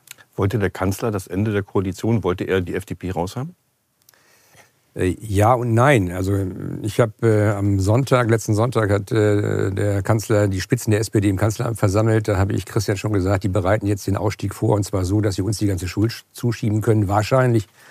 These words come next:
Speaker 2: will Genosse Olaf Scholz den Helmut Schmidt machen. Er hat aber nicht das Format nach der Devise, „Drei Jahre hab ich's ertragen.“ Wir haben's auch drei Jahre ertragen.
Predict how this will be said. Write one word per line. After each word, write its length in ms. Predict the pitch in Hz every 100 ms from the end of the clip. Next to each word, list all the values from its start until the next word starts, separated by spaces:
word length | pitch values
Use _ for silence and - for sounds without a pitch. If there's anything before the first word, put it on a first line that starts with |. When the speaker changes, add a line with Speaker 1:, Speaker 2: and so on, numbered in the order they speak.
| - - - - - _ -
Speaker 2:
will 120 | 117
Genosse 320 | 110 117 -
Olaf 220 | 117 110 104
Scholz 260 | - 120
den 140 | - 104
Helmut 300 | 107 98 -
Schmidt 200 | 123 131
machen. 280 | 131 117
Er 40 | 113
hat 80 | 110
aber 120 | 101
nicht 140 | 104
das 140 | 110 -
Format 380 | 98 95 110
nach 100 | 107
der 80 | 95
Devise, 640 | 98 95 104 110 101 101 98 110
„Drei 220 | 101 107
Jahre 220 | 101 101
hab 60 | 101
ich's 100 | 90
ertragen.“ 520 | 87 90 98 110 92
Wir 120 | 101
haben's 200 | 113 107
auch 200 | 147 131
drei 180 | 110 92
Jahre 300 | 92 90 90
ertragen. 600 | 87 - 85 92 113